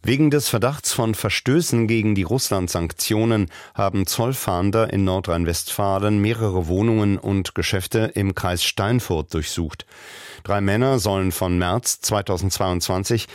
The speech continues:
bis August zweitausendvierundzwanzig hochwertige Autos im Gesamtwert von rund zwanzig Millionen Euro nach Russland ausgeführt haben. Laut Zollfahndungsamt wurde umfangreiches Beweismaterial sichergestellt.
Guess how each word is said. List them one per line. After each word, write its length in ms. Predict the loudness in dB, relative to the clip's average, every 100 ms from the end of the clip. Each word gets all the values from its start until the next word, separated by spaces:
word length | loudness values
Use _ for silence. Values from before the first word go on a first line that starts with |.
| -20 -4
bis 320 | -2 -2 -2
August 560 | -2 0 -2 -2 -2 -2
zweitausendvierundzwanzig 1300 | -2 -2 -2 -2 0 0 0 0 0 0 0 -2 -6 -20 -2
hochwertige 680 | -2 0 0 0 -2 -4 -2
Autos 560 | -2 0 0 0 0 0
im 160 | 0
Gesamtwert 640 | 0 0 -2 -2 0 0 -2
von 220 | -2 0
rund 280 | 2 0 0
zwanzig 480 | -2 -2 -2 -2
Millionen 540 | 0 2 2 0 0 -2
Euro 420 | 0 0 2 2
nach 220 | 0 0
Russland 480 | -2 -2 -2 -2 -2
ausgeführt 560 | -2 -2 -4 -2 -2 0
haben. 300 | -2 -4 -10 -16 -18 -16 -16 -16 -2
Laut 320 | 0 0 0
Zollfahndungsamt 1300 | 0 0 0 0 0 0 2 2 0 0 0 2 2
wurde 240 | 2 0
umfangreiches 880 | 0 0 0 0 0 0 0 0 0
Beweismaterial 1040 | -2 -2 -2 0 -2 -2 -2 0 0 -2
sichergestellt. 760 | -2 -4 -2 -2 -4 -2 -2